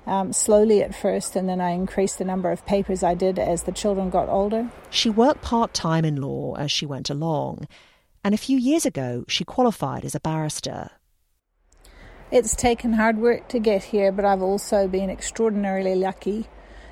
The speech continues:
Speaker 1: in ending up in a very good place and in a good role, which I love. I have, uh, great clients and interesting work.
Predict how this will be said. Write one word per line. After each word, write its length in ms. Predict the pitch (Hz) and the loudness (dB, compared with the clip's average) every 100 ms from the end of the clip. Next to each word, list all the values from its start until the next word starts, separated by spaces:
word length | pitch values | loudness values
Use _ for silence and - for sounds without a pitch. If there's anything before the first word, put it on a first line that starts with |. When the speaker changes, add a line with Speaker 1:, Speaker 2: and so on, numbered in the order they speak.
| - | -4
Speaker 1:
in 220 | 226 208 | 0 2
ending 380 | 202 202 202 202 | 2 2 0 0
up 260 | - - - - - | -4 -8 -20 -20 -6
in 220 | 254 202 | -2 0
a 140 | 190 190 | 0 -4
very 560 | 180 208 196 190 190 - - - - | 0 2 4 2 0 -6 -20 -20 -2
good 200 | 226 196 | -2 -2
place 520 | - 196 180 175 - | -2 -2 -2 -4 -10
and 180 | - 196 | -6 -4
in 100 | 185 | -4
a 60 | 190 | -4
good 240 | 202 185 | -4 -2
role, 400 | 185 180 170 190 - - - - - - - - | 0 0 0 -4 -10 -20 -20 -20 -20 -20 -12 -8
which 220 | 202 - | -6 -2
I 140 | 196 | -2
love. 480 | 180 180 208 214 - - - - - - - 240 | 2 2 0 -2 -14 -20 -20 -20 -18 -18 -14 -8
I 180 | 190 | -4
have, 340 | 185 196 185 175 - | -2 -2 -2 -4 -6
uh, 220 | 196 180 | -6 -6
great 280 | 233 202 - | -4 -4 -4
clients 600 | - 220 233 226 226 - | -4 -2 -2 -2 -6 -8
and 280 | 202 208 170 | -6 -6 -6
interesting 520 | 247 202 - 185 180 | -6 -4 -6 -6 -4
work. 360 | 185 185 - | -4 -4 -6